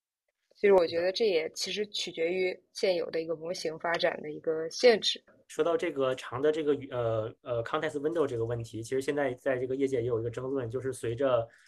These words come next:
Speaker 2: 这个 context window 越来越长，那么我们是不是还需要一个向量数据库对它进行一个知识增强，还是说我们就直接无脑地把一个，呃，巨大的一个 context 就直接扔，扔进去，然后大模型就能给我们答案？对，那我觉得这里面可，可能还是会有一个，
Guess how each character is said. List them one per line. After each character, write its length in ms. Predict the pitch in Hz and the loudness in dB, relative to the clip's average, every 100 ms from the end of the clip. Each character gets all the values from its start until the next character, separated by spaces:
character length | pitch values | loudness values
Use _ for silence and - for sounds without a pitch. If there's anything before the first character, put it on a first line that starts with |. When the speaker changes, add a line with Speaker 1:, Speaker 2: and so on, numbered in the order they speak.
| _ | _
Speaker 2:
这 120 | - | -2
个 180 | 135 127 | 0 2
context 340 | 120 151 147 135 | 0 0 0 0
window 300 | 135 139 131 | -2 0 0
越 80 | 139 | 2
来 100 | 131 | 2
越 140 | 139 | 0
长， 280 | 131 120 110 | 0 -4 -4
那 100 | 139 | -2
么 100 | 139 | -2
我 120 | 123 110 | -2 -2
们 100 | 113 | -6
是 160 | - | -4
不 100 | 180 | -2
是 220 | 139 123 | 0 -2
还 240 | 117 117 117 | -2 0 -2
需 220 | - 147 | -2 0
要 240 | 151 127 | 2 2
一 100 | 113 | 0
个 220 | 104 113 107 | 0 0 0
向 160 | 127 | -2
量 120 | 117 | -6
数 120 | 110 113 | -6 -10
据 100 | 113 | -10
库 220 | - 113 | -6 -6
对 140 | 117 | -6
它 260 | 113 117 110 | -6 -6 -6
进 160 | 120 | -6
行 120 | 110 110 | -6 -6
一 80 | 104 | -6
个 140 | 110 | -6
知 120 | 104 120 | -6 -6
识 140 | 113 | -8
增 160 | 107 117 | -6 -6
强， 140 | 110 | -6
还 100 | 107 | -6
是 60 | 117 | -4
说 100 | 127 | -4
我 60 | |
们 120 | 107 | -4
就 140 | 104 127 | -4 -6
直 160 | 117 127 | -6 -2
接 140 | 135 | -2
无 160 | 127 135 | 0 0
脑 200 | 127 113 | 0 2
地 120 | 110 | 0
把 200 | 110 104 | -2 -6
一 120 | 101 | -6
个， 320 | 104 110 101 - _ _ _ - | 0 2 2 -4 _ _ _ -6
呃， 200 | 113 113 | -2 -2
巨 160 | 113 165 | 0 0
大 160 | 127 | 2
的 120 | 120 110 | 4 0
一 120 | 110 | 2
个 340 | 120 110 - - _ _ | 2 2 0 -6 _ _
context 400 | - 143 143 127 | -4 -2 0 0
就 120 | 120 123 | 0 -2
直 80 | |
接 100 | 123 | 0
扔， 180 | 135 151 | 0 0
扔 140 | 147 160 | 0 0
进 140 | 165 | 0
去， 180 | 123 135 | -4 -4
然 120 | 110 | -4
后 120 | 120 | -2
大 160 | 127 127 | -2 -2
模 100 | 127 | -4
型 140 | 120 | -6
就 100 | 123 | -6
能 80 | 123 | -6
给 120 | - | -4
我 60 | 110 | -4
们 80 | 110 | -4
答 100 | 90 | -8
案？ 180 | 98 98 _ _ _ _ _ | -10 -14 _ _ _ _ _
对， 180 | - 117 | 0 0
那 100 | 123 | 2
我 60 | 160 | 0
觉 80 | 131 | 2
得 40 | |
这 140 | 143 190 | 2 0
里 80 | |
面 140 | 131 131 | 0 -2
可， 160 | 143 | -2
可 120 | 139 123 | -2 -4
能 80 | |
还 120 | 127 120 | -4 -2
是 100 | 147 | 0
会 180 | 151 | 2
有 140 | 135 107 | 2 2
一 100 | 107 | -2
个， 360 | 131 123 113 | 0 2 2